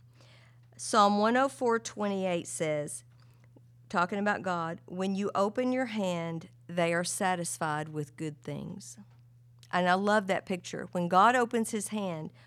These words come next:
we're satisfied with good things. But remember how we define good, to be conformed to the image of Christ.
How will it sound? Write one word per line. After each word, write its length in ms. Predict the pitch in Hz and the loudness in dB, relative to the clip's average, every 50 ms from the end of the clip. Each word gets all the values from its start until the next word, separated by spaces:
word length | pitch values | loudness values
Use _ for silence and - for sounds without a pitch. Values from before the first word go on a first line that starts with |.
| - - | -20 -12
we're 180 | - 185 190 202 | -6 -4 -2 -2
satisfied 800 | 196 - - 214 202 196 185 185 - - - 180 170 165 160 160 | -2 -2 0 0 0 0 0 -2 -6 -4 -2 -2 -2 -2 -2 -4
with 200 | 165 165 - - | -8 -8 -8 -6
good 220 | - 175 165 170 - | -6 -6 -6 -4 -2
things. 340 | 190 180 170 165 151 - | 0 0 0 -2 -4 -4
But 200 | - - 165 - | -4 -4 -4 -2
remember 420 | - 180 170 175 175 175 180 202 196 | -2 -2 0 0 0 0 0 -2 -2
how 180 | 196 202 196 | -2 -2 -2
we 140 | 185 185 190 | -2 -4 -4
define 520 | 175 185 175 - - 180 170 170 170 170 165 | -6 -6 -6 -4 -2 -2 0 0 0 -2 -4
good, 460 | 156 175 170 165 151 143 - - - - - - - - - - - - - - - | -4 -2 -2 -2 -2 -4 -6 -10 -14 -20 -20 -20 -20 -20 -20 -20 -20 -20 -20 -10 -8
to 80 | - 185 | -4 -4
be 100 | 170 170 | -4 -4
conformed 640 | - - 185 175 - - 175 170 165 165 170 175 - | -4 -4 -4 -6 -6 -4 -4 -2 0 0 -2 -2 -4
to 100 | - 185 | -6 -8
the 140 | 180 185 | -8 -8
image 360 | - - 180 170 170 165 165 - | -8 -8 -6 -6 -6 -8 -8 -12
of 120 | 165 - | -14 -14
Christ. 580 | - - 170 - - - - - - - - | -12 -10 -10 -8 -10 -10 -14 -16 -18 -18 -20